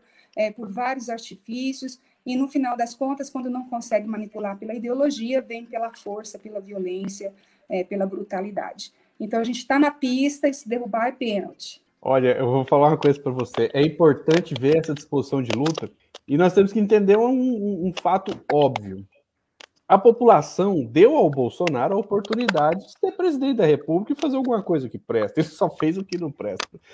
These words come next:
Speaker 2: É por isso que muitas pessoas que nem tinham simpatia pelo Partido dos Trabalhadores hoje estão aderindo à campanha do Lula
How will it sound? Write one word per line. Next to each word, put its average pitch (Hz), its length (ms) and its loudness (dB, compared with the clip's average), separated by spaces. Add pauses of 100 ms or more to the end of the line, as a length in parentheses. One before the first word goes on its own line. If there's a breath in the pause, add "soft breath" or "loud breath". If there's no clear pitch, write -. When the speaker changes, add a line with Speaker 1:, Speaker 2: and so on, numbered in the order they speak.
(340 loud breath)
Speaker 2:
É - 60 -8
por 185 160 2
isso 214 120 0
que 196 160 2
muitas 208 360 4
pessoas 156 680 0
que - 140 -6
nem 330 420 2 (160)
tinham 233 320 -4
simpatia 214 800 -2
pelo 147 160 0
Partido 123 380 -2
dos 117 100 -14
Trabalhadores 120 760 -2
hoje 196 280 2
estão 233 200 0
aderindo 190 600 0
à - 20 -4
campanha 127 540 -2
do 156 120 -4
Lula 156 380 0